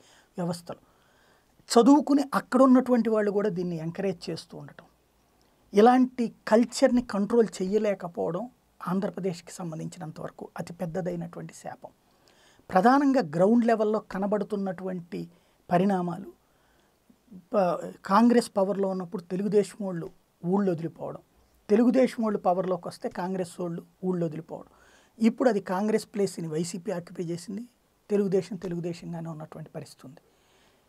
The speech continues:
ఇక్కడ అటు జగన్ అయినా భరోసా ఇవ్వాలి, ఇటు హోంమంత్రి సుచరిత అయినా భరోసా ఇవ్వాలి, స్థానికంగా ఉన్నటువంటి వైసీపీ నేతలన్నా భరోసా ఇవ్వాలి.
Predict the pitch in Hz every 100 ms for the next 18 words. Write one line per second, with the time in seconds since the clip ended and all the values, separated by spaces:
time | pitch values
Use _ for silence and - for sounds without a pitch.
0 | _ _ 254 262 269 220 208 - 170 160
1 | 127 160 160 214 247 247 208 220 226 226
2 | 214 202 202 214 214 180 170 190 196 208
3 | 190 170 185 196 208 208 190 180 170 170
4 | 175 165 165 170 - 185 185 220 208 208
5 | 196 196 185 185 151 139 180 180 208 -
6 | 175 160 175 - 180 - 165 - - -
7 | 143